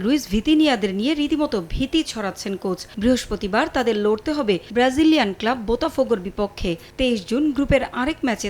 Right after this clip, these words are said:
তাদের প্রতিপক্ষ সিয়াটল সাউন্ডার্স। ট্রেবল জয়ের পর এবার এনরিকের লক্ষ্য ম্যাচ বাই ম্যাচ জিতে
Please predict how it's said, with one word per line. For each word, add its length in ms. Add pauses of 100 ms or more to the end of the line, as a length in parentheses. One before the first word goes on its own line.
তাদের 260
প্রতিপক্ষ 400 (220)
সিয়াটল 420 (220)
সাউন্ডার্স। 400 (180)
ট্রেবল 280 (100)
জয়ের 300
পর 120 (200)
এবার 180 (200)
এনরিকের 400 (100)
লক্ষ্য 260 (180)
ম্যাচ 180 (100)
বাই 140 (100)
ম্যাচ 220
জিতে 220